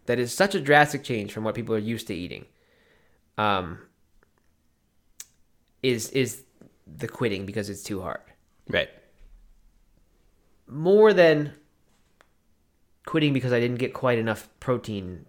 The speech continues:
Speaker 1: compared to what I'm trying to get. Um, I guess that is a factor,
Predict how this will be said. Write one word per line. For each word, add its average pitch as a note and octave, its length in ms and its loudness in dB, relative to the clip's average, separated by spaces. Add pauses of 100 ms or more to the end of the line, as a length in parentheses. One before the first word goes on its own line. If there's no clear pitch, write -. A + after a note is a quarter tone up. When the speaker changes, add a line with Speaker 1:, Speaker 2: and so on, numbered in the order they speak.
Speaker 1:
compared A#2 300 -2
to A2 60 -2
what G2+ 160 -2
I'm G2+ 120 -6
trying G2+ 360 -6
to G2 80 -8
get. D#2+ 320 -10 (760)
Um, F2+ 400 -4 (240)
I F3 120 2
guess G3+ 140 0
that F#3+ 120 4
is D#3 100 0
a A#2 40 -8
factor, G#2+ 400 -2